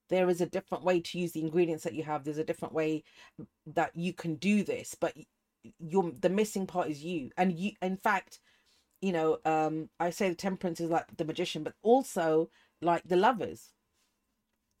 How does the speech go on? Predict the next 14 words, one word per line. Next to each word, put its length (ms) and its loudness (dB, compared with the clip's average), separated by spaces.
It's 220 -4
the 120 -6
opposite 340 -4
sign 300 -2
of 280 -4
Sagittarius. 580 -6
Sagittarius 760 0
and 280 -10
the 80 -2
lovers 380 4
is 120 -8
the 120 -2
opposite. 500 -6
Um, 400 -4